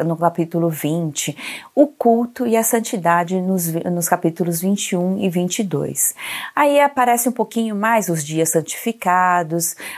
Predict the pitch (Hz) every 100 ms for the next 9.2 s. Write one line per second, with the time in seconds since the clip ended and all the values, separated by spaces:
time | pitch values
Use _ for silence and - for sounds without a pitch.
0 | - 170 202 175 185 165 170 170 - 180
1 | 170 165 160 170 160 175 - - 180 180
2 | 175 175 - - - - 269 202 175 170
3 | 214 175 185 190 185 - 175 165 165 165
4 | 185 202 220 254 262 254 302 349 330 175
5 | 160 151 156 247 220 - - - - -
6 | _ - 247 269 277 262 254 240 - 262
7 | 262 254 247 - 302 330 311 247 247 220
8 | 254 262 208 269 320 - - 233 220 -
9 | - 147